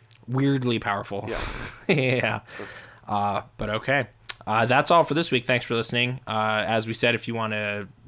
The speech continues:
Speaker 1: like, send us your ideas for that question or anything else, you can email ryan at okview dot c a or nathan at okview dot c a,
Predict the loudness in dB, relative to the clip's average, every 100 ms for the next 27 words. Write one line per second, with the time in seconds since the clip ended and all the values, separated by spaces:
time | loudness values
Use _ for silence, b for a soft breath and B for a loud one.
0 | -16 -14 -6 -6 -4 -4 -2 -2 -2 -2
1 | -2 -4 -4 -4 0 0 0 -2 -2 -4
2 | -8 -6 -6 -8 -4 -2 -2 -4 -10 -10
3 | -8 -8 -6 -6 -6 -6 -6 -6 -6 -8
4 | -6 -4 -4 -4 -6 -4 -6 -6 -8 -8
5 | -10 -10 -8 -6 -6 -4 -2 -2 -4